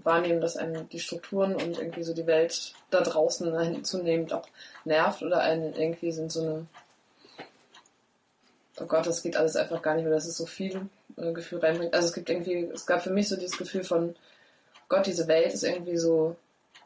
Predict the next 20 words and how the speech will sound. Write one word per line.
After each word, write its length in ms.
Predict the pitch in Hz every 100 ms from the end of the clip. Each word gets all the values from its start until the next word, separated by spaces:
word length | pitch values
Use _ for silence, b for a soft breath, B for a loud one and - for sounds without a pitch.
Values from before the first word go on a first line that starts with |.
| _
vollgepackt 880 | - 180 196 202 - - - - - _ _ _
und 180 | - 180
ich 100 | -
kann, 220 | 190 170
egal 340 | 165 165 170
wo 60 | 180
ich 80 | 180
hingucke, 580 | 190 208 214 214 202 190
sehe 220 | 175 175
ich 140 | 196
irgendwelche 520 | - 170 165 160 - -
Ismen, 560 | 202 - 214 220 226 - B B B B B B B -
ähm, 580 | 170 185 185 180 185 190 - - _ _ _ _ _ _ _ _ - - _ _ _ _ _ _ _ _ _ - _
und 220 | - 185 156
dann 140 | 170
auch 220 | 165 170
was, 300 | 175 170 - -
was 260 | 170 175
dann 180 | 185 175
wiederum, 460 | 175 175 170 170